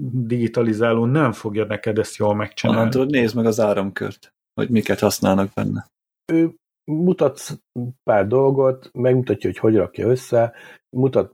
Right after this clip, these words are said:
Speaker 3: próbafelvételt. Ennek a módja, hogy ezt ellenőrizd, hogy ez tényleg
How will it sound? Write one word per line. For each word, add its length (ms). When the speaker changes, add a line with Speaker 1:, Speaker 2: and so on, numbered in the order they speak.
Speaker 3:
próbafelvételt. 1040
Ennek 420
a 400
módja, 400
hogy 160
ezt 200
ellenőrizd, 640
hogy 140
ez 140
tényleg 440